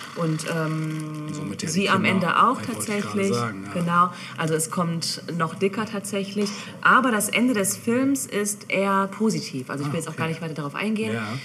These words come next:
Speaker 1: Was ich so, ähm, beeindruckend und extrem verstörend an diesem Film fand. Der, der, der Film hat mich echt mitgenommen, muss
Speaker 2: Ja,
Speaker 1: ich
Speaker 2: das
Speaker 1: sagen.
Speaker 2: kann ich mir
Speaker 1: Also,
Speaker 2: vorstellen.
Speaker 1: äh, die Art und Weise, wie
Speaker 2: Ja.
Speaker 1: Lee Daniels, ähm, gefilmt hat, ist sehr
Speaker 2: Mhm.
Speaker 1: nah.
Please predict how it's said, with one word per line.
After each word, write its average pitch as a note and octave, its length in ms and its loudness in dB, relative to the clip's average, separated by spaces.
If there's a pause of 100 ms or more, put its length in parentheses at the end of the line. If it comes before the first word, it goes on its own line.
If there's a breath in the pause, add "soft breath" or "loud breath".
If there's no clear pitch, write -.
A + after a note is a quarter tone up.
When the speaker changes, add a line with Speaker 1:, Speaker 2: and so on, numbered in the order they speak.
(120)
Speaker 1:
Was E3+ 160 -2
ich F3+ 180 -6
so, F3 400 0 (1080)
ähm, D#3 640 -6 (540)
beeindruckend A3+ 680 2
und E3 260 -4
extrem G3 320 0
verstörend G#3 600 2
an D3+ 80 -4
diesem C#3+ 220 -4
Film D3+ 280 -6
fand. E3 220 -4
Der, D#3 100 2
der, D#3+ 180 -2
der D#3+ 100 -8
Film F3+ 200 -2
hat F3 120 0
mich E3 100 -4
echt D#3 140 -6
mitgenommen, D#3 380 -2
muss B2+ 80 0
Speaker 2:
Ja, A#2 80 2
Speaker 1:
ich A2+ 40 0
Speaker 2:
das A#2 140 2
Speaker 1:
sagen. C3+ 140 2
Speaker 2:
kann C#3+ 100 6
ich C3+ 80 4
mir D#3 60 4
Speaker 1:
Also, E3 200 4
Speaker 2:
vorstellen. C3+ 540 6
Speaker 1:
äh, D3 100 4
die E3+ 160 2
Art F#3+ 320 4
und F3+ 160 -2
Weise, F3+ 400 0
wie G3+ 380 0
Speaker 2:
Ja. A3+ 220 0
Speaker 1:
Lee F3+ 100 4
Daniels, F3+ 760 2
ähm, D#3 420 -2 (300)
gefilmt A#3 480 2
hat, B3+ 200 -6
ist G#3 180 -2
sehr F#3 180 2
Speaker 2:
Mhm. F3+ 100 4
Speaker 1:
nah. F3+ 340 -2